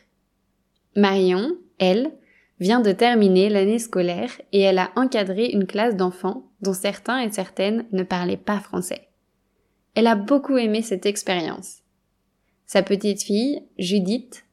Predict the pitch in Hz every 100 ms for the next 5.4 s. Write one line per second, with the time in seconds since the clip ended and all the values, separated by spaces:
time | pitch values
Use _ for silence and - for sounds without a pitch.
0 | _ 190 190 185 - 226 233 254 220 185
1 | 180 175 180 214 - _ - 196 185 185
2 | 175 240 240 190 175 190 - - 180 208
3 | 180 - 185 180 156 - - - _ _
4 | _ _ _ _ _ _ _ _ - 180
5 | 196 170 151